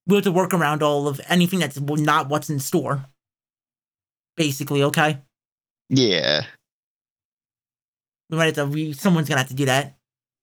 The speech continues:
Speaker 1: That's gonna be a pain.
Speaker 2: <laughs>
Speaker 1: But I wanna, I wanna really take the brand, feel like, well, I don't wanna really,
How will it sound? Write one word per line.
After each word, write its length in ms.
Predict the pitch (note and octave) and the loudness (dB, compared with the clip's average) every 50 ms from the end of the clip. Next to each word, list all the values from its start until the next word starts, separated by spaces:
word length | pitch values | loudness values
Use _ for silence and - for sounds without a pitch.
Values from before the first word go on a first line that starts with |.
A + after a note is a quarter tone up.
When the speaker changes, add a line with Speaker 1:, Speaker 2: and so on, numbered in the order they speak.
| _ _ _ _ _ _ _ _ _ | _ _ _ _ _ _ _ _ _
Speaker 1:
That's 160 | - D#3+ C#3 C#3+ | -8 -8 -2 -2
gonna 120 | E3+ C#3+ | -2 0
be 80 | C#3 C#3 | 0 0
a 80 | C#3 | 0
pain. 360 | C#3 D3+ E3 C#3 D3 D#3+ - - _ _ _ _ _ _ _ _ _ _ _ - - | 2 0 0 0 0 -2 -4 -6 _ _ _ _ _ _ _ _ _ _ _ -2 0
Speaker 2:
<laughs> 140 | - - - - - - - - - _ _ _ _ _ _ _ _ _ _ _ _ _ _ _ _ _ - | 0 2 2 0 0 -2 -12 -14 -16 _ _ _ _ _ _ _ _ _ _ _ _ _ _ _ _ _ -4
Speaker 1:
But 220 | D#3+ D3 D3 - - _ _ _ _ - | -2 -2 -2 -4 -8 _ _ _ _ 0
I 100 | D#3 E3 | 0 2
wanna, 280 | D#3+ F#3+ G3 G3 - - | 4 4 4 2 2 0
I 120 | D#3 D#3+ E3 | 0 0 0
wanna 260 | D3+ E3+ F#3+ G#3 F#3 | 2 2 2 2 2
really 260 | F3 F3+ F3+ F3 E3 | 4 4 4 4 4
take 220 | - - E3+ D#3+ | 2 0 -2 -2
the 60 | - D#3 | -2 -4
brand, 420 | C3+ D3 D3 C#3+ C#3 C#3+ C#3 - - _ _ _ _ _ _ _ _ _ _ _ _ - | -2 0 0 2 2 0 -2 -4 -8 _ _ _ _ _ _ _ _ _ _ _ _ -14
feel 340 | - - - F#3+ F3 E3+ E3+ | -10 -2 2 4 4 4 4
like, 380 | D#3+ D3+ D3 D3 C#3+ C3+ - - - _ _ _ _ _ _ _ _ _ _ _ _ _ _ _ _ _ _ _ _ _ - | 2 2 0 0 -2 -6 -10 -18 -20 _ _ _ _ _ _ _ _ _ _ _ _ _ _ _ _ _ _ _ _ _ 2
well, 80 | F#3 | 2
I 40 | G3+ | 4
don't 140 | A3+ C4+ C4 | 4 4 2
wanna 160 | B3+ A#3+ G3+ | 4 2 2
really, 380 | D#3+ F3 F3 E3+ D#3+ C#3 C3+ | 2 4 4 4 2 0 -4